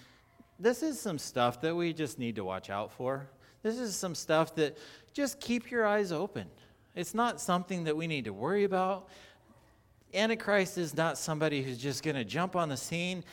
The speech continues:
and all of a sudden we're all just gonna be swept away and,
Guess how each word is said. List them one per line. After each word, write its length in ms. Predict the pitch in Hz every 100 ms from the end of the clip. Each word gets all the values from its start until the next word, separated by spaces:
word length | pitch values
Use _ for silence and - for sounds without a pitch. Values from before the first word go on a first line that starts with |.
| -
and 160 | 139 139
all 340 | 131 - 185
of 60 | 226
a 40 |
sudden 300 | 208 196 190
we're 120 | 180 147
all 260 | - 190
just 200 | 226 208
gonna 140 | 214 190
be 140 | 156
swept 420 | 123 - 190 190
away 400 | 180 165 165 165 160 - -
and, 240 | 151 151